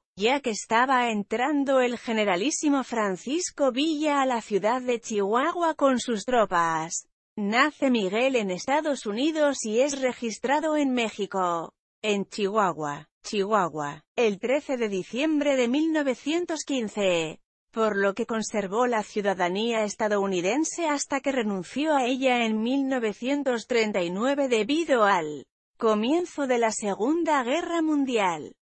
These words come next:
Desde niño trabajó como bolero y vendiendo periódicos, ya que su padre, don Miguel Aceves, falleció cuando él tenía seis años de edad,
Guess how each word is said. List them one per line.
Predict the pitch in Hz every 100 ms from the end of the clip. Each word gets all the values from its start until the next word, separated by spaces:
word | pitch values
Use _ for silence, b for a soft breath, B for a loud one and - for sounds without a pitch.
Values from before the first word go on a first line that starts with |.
| -
Desde | 240 247 233 226 208
niño | 233 320 302 302
trabajó | 277 247 208 175 - 220
como | 233 247 226
bolero | 208 185 254 285 269
y | 254
vendiendo | 196 190 185 247 302 277 269
periódicos, | 247 220 214 247 262 262 285 269 214
ya | 247 277
que | 262
su | - 262
padre, | 240 226 202 185 180 170 170 - _ _
don | 202 196 208 190
Miguel | 185 185 180 233 254
Aceves, | 226 214 185 170 151 113 - - _
falleció | _ - 240 226 208 190 - 233 320
cuando | 285 262 240 214
él | 262 330 269
tenía | 254 240 262 262
seis | - 262 302 -
años | 254 311 320 311 269
de | 262 233
edad, | 208 165 147